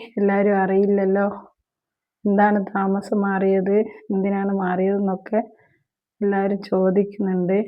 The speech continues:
ഞാൻ വിശദമായിട്ട് പറയാം. ഒന്നും ഉണ്ടായിട്ടല്ല,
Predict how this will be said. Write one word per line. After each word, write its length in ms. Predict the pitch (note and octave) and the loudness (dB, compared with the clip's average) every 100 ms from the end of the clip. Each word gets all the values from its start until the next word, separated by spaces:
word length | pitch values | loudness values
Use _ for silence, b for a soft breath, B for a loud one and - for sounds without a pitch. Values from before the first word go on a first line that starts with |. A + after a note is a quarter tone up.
| - - | -6 -8
ഞാൻ 220 | G#3 F#3+ G3+ - | -6 -4 -4 -4
വിശദമായിട്ട് 760 | - F#3+ - G3+ G3+ G3 F#3+ G#3 | -6 -4 -2 0 0 -2 -2 -2
പറയാം. 520 | F#3+ F3+ F3+ F#3 G#3+ B3+ - _ _ _ _ _ b b b b _ _ _ - | 0 -2 -2 -4 -6 -8 -14 _ _ _ _ _ b b b b _ _ _ -4
ഒന്നും 180 | G#3+ G#3+ | 0 2
ഉണ്ടായിട്ടല്ല, 600 | G#3 F#3+ G#3 G#3 - F#3+ | 2 2 2 2 0 2